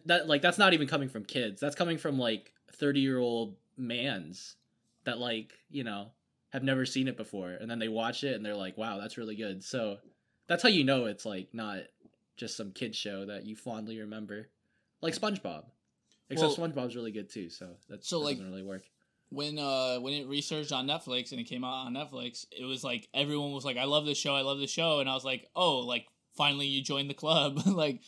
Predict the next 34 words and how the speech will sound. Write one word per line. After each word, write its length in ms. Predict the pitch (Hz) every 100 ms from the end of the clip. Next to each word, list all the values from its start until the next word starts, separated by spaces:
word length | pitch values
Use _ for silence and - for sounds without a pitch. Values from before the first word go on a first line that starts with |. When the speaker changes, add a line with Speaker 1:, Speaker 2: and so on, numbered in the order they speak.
| - _
Speaker 2:
'cause 100 | 135
I 100 | 147
had 140 | 156 156
already, 520 | 156 147 135 127 - _
I 120 | 139
had 100 | 160
already 300 | 160 151 139
tor-, 260 | 123 151 143 -
torrented 380 | 139 165 139 123
it 180 | 120
and, 100 | 117
like, 140 | 117 113
watched 360 | 120 135 -
it 60 | 123
all 360 | 113 117 113 _ _ _ _
when 120 | 131 123
I 60 |
was, 100 | 117
like, 160 | 113 120
Speaker 1:
<laughs> 0 |
Speaker 2:
seventeen, 440 | 131 123 - 139 139
like, 140 | 139
when 120 | 233
we 60 | 151
were 40 | 147
in 80 | 139
college, 580 | 143 170 131 117 120 -
like, 120 | 127 127
I 60 |
was, 80 | 127
like, 140 | 131
seventeen 520 | - 135 131 143 143 196
or 100 | 190
something. 400 | 120 120 120